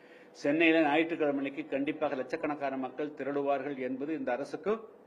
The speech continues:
தெரிஞ்சிருக்கணும். அதுக்கு தான் அரசு இருக்குது. அப்போ இந்த மாதிரி பதினோரு மணி அளவுங்கிற போது கடும் வெயில், அவர்களுக்கு குடிக்க தண்ணீர்,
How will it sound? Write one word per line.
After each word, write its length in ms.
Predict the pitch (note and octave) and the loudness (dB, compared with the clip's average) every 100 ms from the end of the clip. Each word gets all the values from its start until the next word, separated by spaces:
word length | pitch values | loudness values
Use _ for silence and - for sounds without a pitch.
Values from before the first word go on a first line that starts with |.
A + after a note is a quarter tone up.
| - - - - - - - - - | -20 -20 -20 -20 -20 -20 -20 -20 0
தெரிஞ்சிருக்கணும். 1000 | D3 E3 F#3+ G3+ G3+ G3+ G3 G3+ G#3+ - - - - - - - - - - - - | 4 6 4 2 2 2 6 6 6 4 -4 -18 -20 -20 -20 -20 -20 -20 -20 -20 0
அதுக்கு 260 | C#3 D#3 | 2 6
தான் 160 | F#3 G#3 | 10 12
அரசு 240 | F3+ G#3 | 10 6
இருக்குது. 220 | F3 C#3 - - - - - - - - - - | -2 -4 -10 -20 -20 -20 -20 -20 -20 -20 -20 -4
அப்போ 580 | G3 - B3+ A#3 E3 - - - | -2 8 8 10 8 4 -8 -4
இந்த 300 | E3 F3+ F3 | -2 4 4
மாதிரி 300 | G3+ A#3 F3 | 6 4 4
பதினோரு 400 | E3 F#3+ G#3 G3+ | 0 0 2 2
மணி 240 | G3 A3+ | 0 0
அளவுங்கிற 340 | G#3+ G3 F#3+ F3 | 0 0 0 -2
போது 160 | F#3 | -4
கடும் 280 | G3 E3 F#3 | 0 0 0
வெயில், 460 | E3+ E3+ F3 F#3+ F#3 | -2 -2 -2 -2 -2
அவர்களுக்கு 400 | D#3 E3+ D3+ D#3 | -2 0 0 -4
குடிக்க 320 | D#3+ D#3+ E3 | -4 -4 -4
தண்ணீர், 640 | D#3+ D3+ D#3 D3+ D3 D#3 | -2 0 0 0 2 0